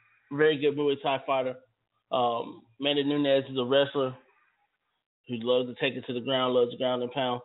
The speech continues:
has heavy hands, and, and can really, can really do damage. So it's gonna be fun to see this fight, you know,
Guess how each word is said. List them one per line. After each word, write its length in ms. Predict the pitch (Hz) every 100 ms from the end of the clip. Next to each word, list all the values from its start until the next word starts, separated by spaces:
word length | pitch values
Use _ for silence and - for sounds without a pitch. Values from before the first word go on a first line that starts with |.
| _ - _
has 240 | 156 196 196
heavy 240 | 220 208 202
hands, 380 | 202 196 160 - - - _ -
and, 320 | 147 151 156 - - _ _ _ _ _ _ -
and 160 | 160
can 180 | 165 156
really, 400 | 170 175 175 147 - 147 156
can 100 | 170
really 200 | 165 165
do 160 | 160 160
damage. 400 | 156 165 117 95 - _ _ -
So 360 | 156 143 135 - _ _
it's 80 | -
gonna 180 | 277 208
be 80 | -
fun 180 | 175 175
to 80 | 151 -
see 140 | 160
this 140 | 143 -
fight, 320 | 151 139 - - - - _ -
you 80 |
know, 180 | 139 135